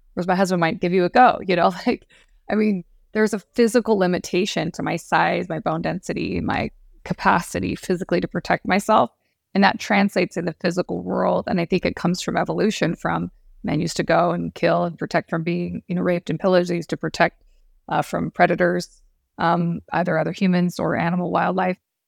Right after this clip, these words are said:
um, the elements. There's just a, a, a capacity in the physicality of men that's different. And then that translates into today in our body and our lived experience of, like,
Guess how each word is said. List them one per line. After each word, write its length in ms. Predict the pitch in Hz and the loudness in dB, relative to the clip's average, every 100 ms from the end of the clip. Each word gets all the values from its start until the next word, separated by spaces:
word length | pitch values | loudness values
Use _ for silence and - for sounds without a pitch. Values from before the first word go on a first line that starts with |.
| _ - | _ -4
um, 360 | 165 170 165 160 | -2 0 -2 -2
the 120 | 165 | 0
elements. 400 | 160 175 170 - | 0 0 -2 -2
There's 260 | 185 175 - | -4 -4 -2
just 280 | 202 - | -4 0
a, 260 | 185 160 156 _ - | 0 2 -2 _ -4
a, 400 | 165 160 156 - _ 196 | -2 0 -2 -6 _ -12
a 80 | |
capacity 840 | - 190 - 185 175 - 180 165 - | -10 -10 0 2 2 -4 -6 -4 -4
in 100 | 151 | -6
the 60 | |
physicality 960 | 151 - 156 170 - - 180 175 196 - | -8 -6 -6 -6 -6 -2 0 0 0 0
of 100 | 180 | 0
men 180 | 202 208 | 0 0
that's 180 | 208 - | -2 -4
different. 300 | 208 233 - | -4 -2 -2
And 100 | 190 | 0
then 80 | 180 | 2
that 140 | - | 0
translates 540 | - 214 226 202 165 170 | 0 0 2 2 0 -4
into 160 | 156 | -10
today 420 | - - 175 175 | -14 -2 2 4
in 80 | 160 | 2
our 140 | 165 - | 0 -2
body 380 | 156 165 156 | 2 4 4
and 100 | 156 | 2
our 80 | 170 | 0
lived 160 | - - | -2 -4
experience 460 | - - 160 151 | -10 -2 -2 0
of, 80 | 156 | -4
like, 320 | 170 - - | 0 0 -2